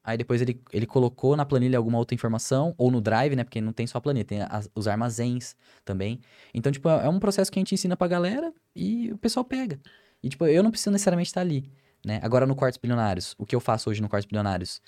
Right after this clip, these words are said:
Às vezes eu assisto podcast, pego minutagem, título e thumbnail, só que eu mais faço mesmo é o, eu tenho os meus mineradores, eles mineram, né? Eles assistem o podcast e eu venho pra fazer essa parte de ver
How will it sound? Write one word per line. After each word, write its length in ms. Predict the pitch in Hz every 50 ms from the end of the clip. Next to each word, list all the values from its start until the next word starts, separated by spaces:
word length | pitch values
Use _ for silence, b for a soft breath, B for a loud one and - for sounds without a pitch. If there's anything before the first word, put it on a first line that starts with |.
| b b b b b
Às 220 | 107 117 113 104
vezes 320 | 104 104 127 156 185 175 143
eu 80 | 131
assisto 320 | 123 120 - 113 - - _
podcast, 540 | 110 113 107 - - - 107 123 - -
pego 180 | - - 104 101
minutagem, 480 | 101 98 101 98 101 107 107 120 - -
título 220 | - 101 - 104
e 20 |
thumbnail, 540 | 95 101 98 101 101 101 98 104 123 175 208 - b b b b b b
só 100 | - 123
que 100 | 127 -
eu 40 | 135
mais 200 | 127 143 196 -
faço 300 | - 165 160 - - 165
mesmo 260 | 143 143 151 151 160
é 100 | 147 143
o, 180 | 139 131 117 -
eu 80 | - 113
tenho 140 | - 120
os 80 | 113 113
meus 140 | 120 117 113
mineradores, 720 | 120 117 117 117 123 127 123 127 123 101 - - - - _ _ _ _ _ _ -
eles 160 | 120 113 113
mineram, 500 | 113 113 110 107 113 131 165 185 185 165
né? 140 | 131 131 139
Eles 160 | 135 117 107
assistem 380 | 98 - - - 120 - 117
o 20 | 110
podcast 560 | - 117 110 - - 120 117 143 165 - -
e 80 | - 170
eu 80 | 165 156
venho 220 | 143 143 143 151
pra 320 | - - 139 135 143 151 135 b b b b b b
fazer 220 | - 131 120 127
essa 160 | 123 - 139
parte 200 | 139 135 127 123 131
de 180 | 123 127 139
ver 420 | 131 117 113 117 123 131 143 151